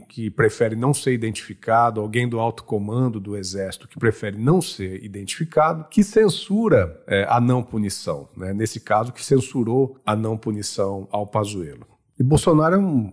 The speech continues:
militar que entende muito de punição, de, daquilo que caracterizou a sua carreira,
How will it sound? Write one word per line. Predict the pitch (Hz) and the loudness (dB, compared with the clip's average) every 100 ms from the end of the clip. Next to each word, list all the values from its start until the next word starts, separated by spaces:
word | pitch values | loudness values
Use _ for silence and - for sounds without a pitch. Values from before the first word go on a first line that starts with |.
| - | -4
militar | 110 123 107 - 127 151 151 | 2 2 2 2 2 4 0
que | - 135 | 0 2
entende | 131 - 160 165 | 4 6 4 4
muito | 160 165 196 196 | 4 6 6 6
de | 131 | 2
punição, | 123 139 131 123 - 80 - - - | 2 2 2 0 -4 -10 -14 -14 -4
de, | 135 220 247 | 2 2 2
daquilo | - 175 - 196 | 2 0 0 -6
que | 170 | -2
caracterizou | 180 165 165 165 147 120 117 175 | 0 0 2 4 6 4 2 2
a | 151 107 | 2 2
sua | - 123 | 0 -4
carreira, | 110 110 98 107 120 107 90 | -2 -2 -2 -4 -4 -4 -8